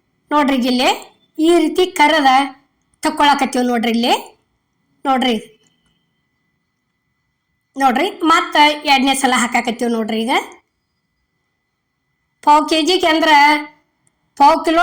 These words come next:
ನಾವು ಮಾಡಿದ್ದು ಬೇಕರಿ ಅಂಗಡಿಯಾಗ ತಂದೀವಿ ಅಂದ್ರ ಎಷ್ಟ್ ಬರ್ತಾವು? ಇಲ್ಲೇ ನಾವು ಪಾವ್ ಕಿಲೋದ್ದು ಮನ್ಯಾಗನ ಮಾಡ್ಕೊಂಡೀವಿ ಅಂದ್ರ, ಕರ್ಕೊಂಡೀವಿ ಅಂದ್ರ ಎಷ್ಟು ಕೊಂಡ ಆಕ್ಕಾವ್ ನೋಡ್ರಿ.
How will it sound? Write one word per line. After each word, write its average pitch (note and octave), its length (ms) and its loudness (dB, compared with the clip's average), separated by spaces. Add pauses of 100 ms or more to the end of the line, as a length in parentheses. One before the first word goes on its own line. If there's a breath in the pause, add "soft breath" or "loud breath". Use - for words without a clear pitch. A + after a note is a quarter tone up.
ನಾವು E4+ 160 4 (120)
ಮಾಡಿದ್ದು D#4+ 380 2 (220)
ಬೇಕರಿ E4 340 0
ಅಂಗಡಿಯಾಗ D#4 380 0
ತಂದೀವಿ D4 360 2
ಅಂದ್ರ C#4+ 180 0 (840 soft breath)
ಎಷ್ಟ್ D#4+ 400 -2 (100)
ಬರ್ತಾವು? D4+ 420 2 (240)
ಇಲ್ಲೇ F#4 220 2 (120)
ನಾವು D#4+ 120 4 (100)
ಪಾವ್ D#4+ 240 4
ಕಿಲೋದ್ದು F4+ 320 2 (100)
ಮನ್ಯಾಗನ F4+ 460 2 (140)
ಮಾಡ್ಕೊಂಡೀವಿ E4 500 2
ಅಂದ್ರ, D#4+ 160 0 (120)
ಕರ್ಕೊಂಡೀವಿ F4+ 520 2
ಅಂದ್ರ E4 160 0 (140)
ಎಷ್ಟು - 240 -4
ಕೊಂಡ D4+ 160 0 (140)
ಆಕ್ಕಾವ್ C#4+ 360 2
ನೋಡ್ರಿ. C4+ 300 -2